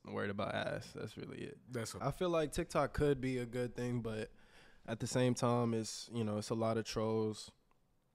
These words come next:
Speaker 2: Oh, yeah.
Speaker 1: A lot of people who just, you know, don't really see music as a passion. They just see it as, "Oh, I can blow up if I make a stupid ass song and post it."
Speaker 2: Yo, so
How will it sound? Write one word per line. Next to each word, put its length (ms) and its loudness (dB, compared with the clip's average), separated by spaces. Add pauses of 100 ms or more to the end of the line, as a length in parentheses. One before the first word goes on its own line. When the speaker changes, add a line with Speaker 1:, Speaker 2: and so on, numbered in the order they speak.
Speaker 2:
Oh, 220 2
yeah. 120 0
Speaker 1:
A 20 4
lot 200 6
of 60 4
people 340 2
who 280 2
just, 520 -6 (160)
you 100 -2
know, 260 -2 (800)
don't 200 12
really 220 12
see 240 10
music 420 12
as 280 4
a 80 0
passion. 500 4
They 140 6
just 240 0
see 160 4
it 80 6
as, 180 4
"Oh, 140 0
I 100 2
can 160 0
blow 240 2
up 140 0
if 100 -2
I 80 0
make 240 -4
a 140 -6
stupid 340 -2
ass 240 0
song 340 0 (540)
and 100 -2
post 360 2
it." 120 -2 (440)
Speaker 2:
Yo, 340 6
so 360 4